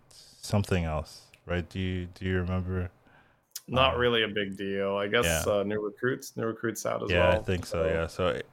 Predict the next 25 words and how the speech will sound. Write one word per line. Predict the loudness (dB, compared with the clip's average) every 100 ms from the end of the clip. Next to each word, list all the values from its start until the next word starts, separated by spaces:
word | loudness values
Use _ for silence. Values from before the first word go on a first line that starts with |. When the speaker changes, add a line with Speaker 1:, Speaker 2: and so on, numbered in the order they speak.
| _ _ _ -2
Speaker 1:
it | 4
Speaker 2:
Yeah, | 6
Speaker 1:
doesn't | 8 8
matter | 8 8 6
Speaker 2:
you |
don't, | 4
Speaker 1:
that | 2
much. | -2 0
Speaker 2:
you | 2
don't | 2
really | 0
tank | 0 0 2 0
damage | -2 -2 -2 -4
to | -2
try | 0 0
and | -2
Speaker 1:
Yeah. | -6
Speaker 2:
get | -12
good | -14
stuff. | _ -14 -4
That's | -2 -2
Speaker 1:
Yeah. | -4
Speaker 2:
usually | -6 -10
the | -20 _ _ _
play. | -18